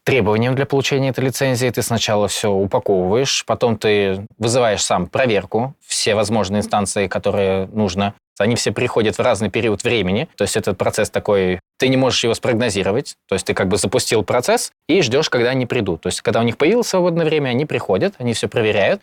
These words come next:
и составляют документ, который говорит о том, что соответствуешь ты этой виду деятельности или нет. После этого тебе выдаётся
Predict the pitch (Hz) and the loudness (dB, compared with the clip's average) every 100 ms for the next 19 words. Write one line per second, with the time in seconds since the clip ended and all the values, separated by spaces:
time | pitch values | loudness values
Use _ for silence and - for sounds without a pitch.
0 | - 143 160 165 151 - - - - 143 | 0 2 4 2 2 -2 -8 -6 0 2
1 | 127 110 127 190 190 139 135 107 110 139 | 2 0 0 0 -2 -2 0 0 0 -2
2 | 127 131 123 104 - 113 147 190 - 185 | -2 -4 -4 -4 -2 0 2 0 2 0
3 | 170 - 165 - _ 160 - 151 151 143 | 0 0 0 -2 _ -2 2 2 2 2
4 | 143 - 135 - 127 - 143 131 123 98 | 0 0 -4 -2 -2 0 2 2 2 0
5 | 87 _ 147 139 139 117 107 107 104 110 | -2 _ -2 0 0 0 0 0 2 0
6 | 101 - 98 95 | 0 -2 -2 -4